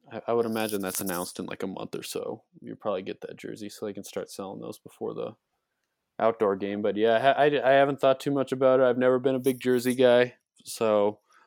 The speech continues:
uh, as far as favorite jerseys, I don't really have any.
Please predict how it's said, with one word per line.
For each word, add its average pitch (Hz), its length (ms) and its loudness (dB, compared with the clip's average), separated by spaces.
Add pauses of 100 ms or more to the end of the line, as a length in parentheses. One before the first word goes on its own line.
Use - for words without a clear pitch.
(200)
uh, 98 440 -6 (680)
as - 120 -16
far 110 240 2
as 113 300 0
favorite 139 300 2
jerseys, 135 340 -2
I 127 100 4
don't 123 100 0
really 123 180 0
have 120 240 2
any. 123 280 -2